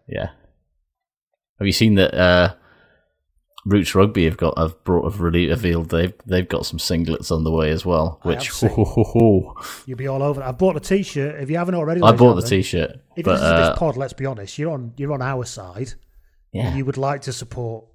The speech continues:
Speaker 2: Indigenous peoples in an actual way rather than
Speaker 1: Yeah.
Speaker 2: dressing up like a twat, like some people
Speaker 1: Mm.
Speaker 2: do. So we, uh, get yourself over to at Roots Rugby on the Twitter. Get there, you'll find a link to their website where you can buy their merch to support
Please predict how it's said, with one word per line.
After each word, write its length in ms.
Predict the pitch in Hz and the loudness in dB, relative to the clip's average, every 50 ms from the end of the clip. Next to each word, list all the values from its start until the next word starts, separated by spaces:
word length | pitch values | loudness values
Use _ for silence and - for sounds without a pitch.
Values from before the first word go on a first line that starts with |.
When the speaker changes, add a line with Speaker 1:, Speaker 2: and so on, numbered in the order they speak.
| _ _ _ - | _ _ _ -14
Speaker 2:
Indigenous 560 | 120 117 113 - 120 113 117 120 110 110 - | -12 -12 -8 -8 -8 -8 -8 -10 -10 -12 -12
peoples 680 | - - 127 117 113 - 123 117 110 107 101 - - _ _ _ _ _ _ _ _ _ _ _ | -10 -10 -8 -8 -10 -10 -12 -12 -12 -12 -14 -16 -20 _ _ _ _ _ _ _ _ _ _ _
in 100 | - 123 | -10 -8
an 100 | 120 120 | -8 -8
actual 560 | - 156 147 - - - - 139 113 110 107 | -8 -8 -10 -10 -10 -12 -12 -10 -10 -10 -12
way 400 | 101 104 104 98 92 104 117 117 - _ _ - | -12 -12 -12 -12 -10 -10 -10 -10 -12 _ _ -10
rather 220 | 120 120 120 113 | -8 -6 -6 -6
than 160 | 110 117 113 120 | -6 -6 -6 -4
Speaker 1:
Yeah. 140 | 139 120 - | -4 -4 -4
Speaker 2:
dressing 420 | - - 127 117 - - 120 117 120 | -4 -6 -6 -6 -6 -8 -10 -8 -8
up 160 | 117 113 - | -8 -8 -6
like 180 | 123 117 117 - | -8 -8 -8 -10
a 40 | 117 | -12
twat, 500 | - - - 151 123 101 - - - - _ _ - | -14 -10 -8 -8 -8 -10 -12 -18 -20 -20 _ _ -20
like 160 | 110 107 - | -20 -18 -14
some 180 | - - 120 113 | -12 -12 -12 -12
people 280 | - 107 101 - 147 | -14 -12 -6 -4 -2
Speaker 1:
Mm. 80 | 160 127 | -2 -2
Speaker 2:
do. 160 | 101 95 104 - _ _ _ _ _ - _ _ _ _ _ _ _ _ _ | -4 -6 -12 -20 _ _ _ _ _ -20 _ _ _ _ _ _ _ _ _
So 280 | - - 151 143 143 143 | -12 -6 -4 -2 -2 -2
we, 500 | 135 151 143 147 170 170 180 175 196 - | -4 -6 -8 -10 -10 -10 -12 -16 -16 -14
uh, 120 | 165 151 | -14 -10
get 180 | 120 170 175 165 | -8 -8 -8 -6
yourself 320 | 135 - 175 160 143 127 | -6 -4 -2 -2 -2 -2
over 220 | 156 151 139 143 | -2 -4 -4 -4
to 260 | 135 - 151 143 - 151 | -6 -6 -8 -8 -6 -6
at 160 | 151 151 - | -8 -8 -8
Roots 300 | 143 143 143 131 - - | -8 -8 -8 -8 -8 -8
Rugby 320 | 139 151 139 - - 113 107 | -8 -8 -8 -8 -12 -12 -12
on 120 | 107 110 | -12 -12
the 80 | 113 110 | -12 -12
Twitter. 460 | - - 135 120 - - 98 92 95 | -10 -10 -10 -10 -12 -14 -18 -18 -14
Get 300 | 95 139 147 160 - _ _ _ _ _ _ | -12 -12 -12 -14 -16 _ _ _ _ _ _
there, 300 | 143 123 139 147 147 151 | _ -10 -8 -6 -6 -4
you'll 240 | 139 135 135 131 120 | -4 -2 -2 -4 -4
find 300 | - - 131 131 127 127 | -4 -8 -8 -8 -8 -8
a 40 | 123 | -8
link 160 | 127 127 117 | -8 -8 -8
to 100 | - 127 | -10 -10
their 120 | 123 117 113 | -8 -8 -6
website 520 | 113 127 131 117 - - 107 98 95 104 | -6 -8 -8 -10 -12 -16 -16 -16 -16 -16
where 160 | 104 117 120 | -14 -12 -10
you 80 | 123 120 | -10 -10
can 140 | 120 127 120 | -10 -12 -12
buy 240 | 113 127 127 127 123 | -10 -8 -8 -8 -6
their 160 | 123 123 120 | -6 -6 -6
merch 680 | 123 127 139 139 139 127 110 92 - - - - - _ | -6 -6 -4 -4 -4 -6 -8 -10 -14 -20 -20 -20 -20 _
to 100 | _ - | _ -18
support 640 | 117 - 123 113 - 135 131 123 123 123 123 - - | -16 -14 -16 -14 -12 -10 -10 -10 -10 -12 -14 -18 -20